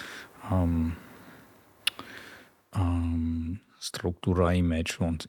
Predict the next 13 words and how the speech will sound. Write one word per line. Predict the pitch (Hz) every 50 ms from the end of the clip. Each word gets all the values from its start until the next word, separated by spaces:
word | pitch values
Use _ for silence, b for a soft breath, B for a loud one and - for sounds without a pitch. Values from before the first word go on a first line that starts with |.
| _ -
ինչպես | - 101 90 - - - 85 80 87
իմպրովիզացիա | 90 82 80 - 90 85 85 85 82 85 80 78 - 90
անել, | 82 80 82 82 80 85
էլի, | 110 117 98 87
այդ | 82 - -
կարև-, | - 87 87 87 87 90 90 -
շատ | - 92 87 - - - - - - 101
ամենակարևոր | 95 90 90 90 87 90 90 87 85 85 87 _ _ - - - - 85 85 85 85 87 92 92 92 - - _
կա-, | - - 90 87 90
ը, | 95 90 87 85 85 85 85 82 - - - B B B B B B B B B B - -
ուսումն | - - - - - - 98 92 92 85
էր | 78 78
երևի։ | 80 82 80 82 85 82 85 82